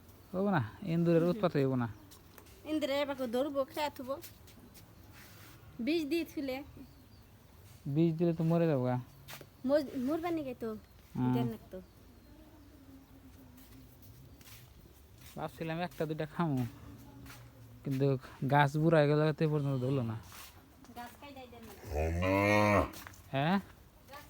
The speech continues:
Speaker 2: কাটাই দেন না।
Speaker 1: এ, থাক, দুই, ধরো দুই একটা।
Speaker 2: কো ধরে? এটা হলো নষ্ট হচ্ছে।
Speaker 1: এমনি তো পাতা টাতা ঠিকই আছে।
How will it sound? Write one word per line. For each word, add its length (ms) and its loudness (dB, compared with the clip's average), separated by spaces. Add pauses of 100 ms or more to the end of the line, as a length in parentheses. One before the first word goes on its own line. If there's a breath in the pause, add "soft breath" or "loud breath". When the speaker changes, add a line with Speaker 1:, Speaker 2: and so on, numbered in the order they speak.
Speaker 2:
কাটাই 300 -18
দেন 180 -16 (1400)
না। 100 -10
Speaker 1:
এ, 180 -4
থাক, 260 4 (220)
দুই, 220 0
ধরো 220 4
দুই 100 4
একটা। 260 -2 (720)
Speaker 2:
কো 120 -16 (100)
ধরে? 200 -12 (2750)
এটা 200 -16
হলো 260 -16
নষ্ট 240 -20
হচ্ছে। 320 -18 (3000)
Speaker 1:
এমনি 220 -6
তো 120 -8
পাতা 340 -2
টাতা 240 -2
ঠিকই 320 -4
আছে। 240 -6